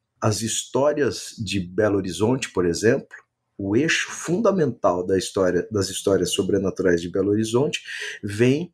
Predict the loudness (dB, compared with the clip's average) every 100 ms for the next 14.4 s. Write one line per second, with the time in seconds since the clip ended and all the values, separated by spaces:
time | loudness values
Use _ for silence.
0 | -4 -4 0 -2 -2 -6 -4 0 0 0
1 | -2 0 2 0 -2 0 0 0 -4 -4
2 | -4 -4 -2 0 0 0 -2 -2 -10 -2
3 | 0 0 0 0 -2 -4 -6 -2 -2 0
4 | -2 0 -2 -4 _ _ _ -2 2 2
5 | 2 2 2 2 0 -4 -2 0 0 -2
6 | 0 0 2 -2 -6 _ _ _ _ _
7 | _ -2 0 2 0 0 0 2 0 0
8 | 0 -2 0 0 -2 2 0 0 0 0
9 | 0 0 0 -2 -2 -2 -2 0 -2 0
10 | 0 0 -2 -10 0 0 0 0 0 0
11 | -2 -2 -2 -2 -2 -2 -2 -2 -4 -8
12 | -2 -2 2 0 0 -2 -2 0 -2 0
13 | -2 0 -2 0 -4 -4 -4 -8 -4 0
14 | 0 0 -6